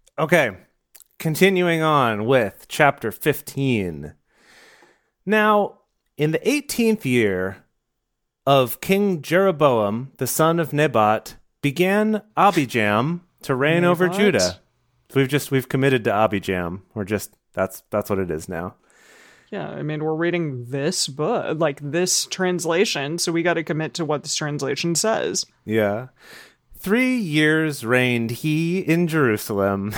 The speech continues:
Speaker 1: and his mother's name was Maacah, the daughter of Abishalom. He walked in all the sins of his father, which he had done before him, and his heart was not perfect with Yahweh his God,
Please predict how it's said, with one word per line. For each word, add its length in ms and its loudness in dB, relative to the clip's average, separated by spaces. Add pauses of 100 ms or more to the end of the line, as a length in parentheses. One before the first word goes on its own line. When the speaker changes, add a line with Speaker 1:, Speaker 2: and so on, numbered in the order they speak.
(200)
Speaker 1:
and 220 0
his 200 0
mother's 460 2
name 480 0 (300)
was 180 2
Maacah, 800 2
the 80 -6
daughter 480 2
of 380 0
Abishalom. 880 0 (800)
He 100 -4
walked 440 2
in 180 -2
all 360 4
the 140 -2
sins 380 2
of 80 -2
his 180 -2
father, 560 2 (140)
which 240 -2
he 420 -2
had 300 0
done 240 2
before 400 -2
him, 340 -6
and 140 -2
his 140 -2
heart 360 2
was 220 2
not 320 0
perfect 420 -2
with 160 -4
Yahweh 360 2
his 200 -2
God, 420 2